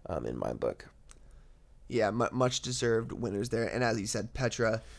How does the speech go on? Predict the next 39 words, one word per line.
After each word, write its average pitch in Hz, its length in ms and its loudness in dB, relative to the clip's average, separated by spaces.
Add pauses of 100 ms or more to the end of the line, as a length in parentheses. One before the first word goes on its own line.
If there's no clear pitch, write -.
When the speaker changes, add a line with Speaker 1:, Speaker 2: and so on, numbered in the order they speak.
(160)
Speaker 2:
I - 40 -6
mean, 107 280 -2
I 123 60 0
think 117 260 -2
it, - 160 -2
she's 139 200 0
number 117 180 2
two 117 240 0
in 107 80 -2
the 110 80 -2
world 104 300 2
right 98 160 0
now. 98 200 -2
Kvitova, 113 600 0
that 95 180 -2
is, 90 220 0
that, - 220 -4
that - 200 -4
Petra. - 380 -6 (360)
Uh, 87 380 -2
and 90 220 -6
she, - 280 0
I 107 60 -4
think 120 220 -4
if, - 340 -6
you 82 80 -8
know, 69 160 -6 (160)
she 107 240 -4
does 92 260 -2
well 92 280 0
enough 87 320 -6
in, 76 320 -4 (400)
uh, - 240 -2
Roland 76 340 -4
Garros, - 560 -4
she, - 320 -4
she - 160 -2
will 85 220 -2
take - 420 -8